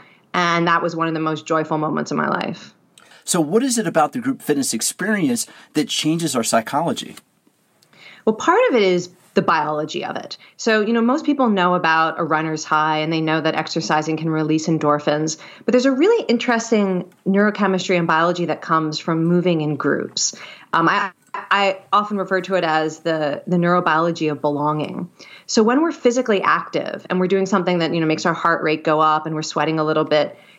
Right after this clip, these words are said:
Speaker 1: wherever you're doing that, you know, on your own, out in nature, you're going to have certain changes in your brain and body that make you feel better. You'll have a bit of an endorphin rush.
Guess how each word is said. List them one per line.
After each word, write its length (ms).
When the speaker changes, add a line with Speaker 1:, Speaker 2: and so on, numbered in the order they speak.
Speaker 1:
wherever 340
you're 160
doing 300
that, 400
you 60
know, 220
on 220
your 180
own, 640
out 200
in 100
nature, 540
you're 100
going 140
to 60
have 120
certain 240
changes 380
in 80
your 100
brain 280
and 140
body 500
that 100
make 140
you 80
feel 180
better. 460
You'll 120
have 120
a 60
bit 140
of 80
an 200
endorphin 420
rush. 440